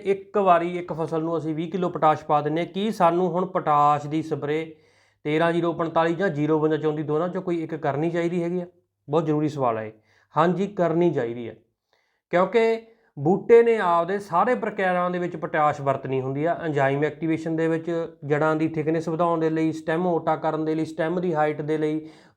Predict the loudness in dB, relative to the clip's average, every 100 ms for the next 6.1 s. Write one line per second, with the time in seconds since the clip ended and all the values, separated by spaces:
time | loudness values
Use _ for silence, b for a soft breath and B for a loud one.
0 | -8 -2 0 2 0 -2 0 2 4 2
1 | 0 -4 -2 0 2 2 0 -2 0 0
2 | 0 0 -2 -2 -4 -4 -4 -4 -4 -6
3 | -10 B B -2 0 0 -2 -2 -4 -6
4 | b b b b 6 8 6 4 -12 -20
5 | -20 -14 -2 0 0 2 2 2 0 -2